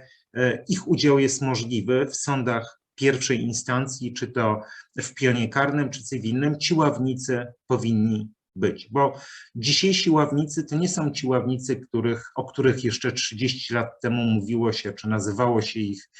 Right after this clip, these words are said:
śpiochami, paprotkami, warzywami, tylko dzisiaj to są naprawdę bardzo, e, światli ludzie, którzy,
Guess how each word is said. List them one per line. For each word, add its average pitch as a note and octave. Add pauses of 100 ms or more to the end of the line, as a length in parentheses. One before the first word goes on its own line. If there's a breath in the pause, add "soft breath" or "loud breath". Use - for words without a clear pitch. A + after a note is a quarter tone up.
(140)
śpiochami, A#2+
paprotkami, A2
warzywami, A2+ (680 loud breath)
tylko D#3+ (240)
dzisiaj E3+
to -
są -
naprawdę D#3+
bardzo, C3
e, A2+
światli C3+
ludzie, A2+
którzy, A#2